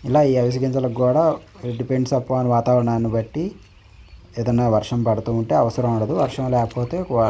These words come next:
టెన్ డేస్కి ఒకసారి వాటర్ పెడుతూ ఉంటారు. ఇవి around ఒక త్రీ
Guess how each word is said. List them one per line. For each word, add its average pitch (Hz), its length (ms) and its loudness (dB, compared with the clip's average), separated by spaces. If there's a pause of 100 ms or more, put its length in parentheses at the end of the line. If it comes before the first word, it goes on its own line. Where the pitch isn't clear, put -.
(220)
టెన్ 113 220 -4
డేస్కి 117 300 -4
ఒకసారి 117 440 -4
వాటర్ 101 280 0
పెడుతూ 87 240 -6 (100)
ఉంటారు. 85 260 -10 (1500)
ఇవి 120 200 2
around 117 380 0
ఒక 113 120 -6 (160)
త్రీ 117 140 -2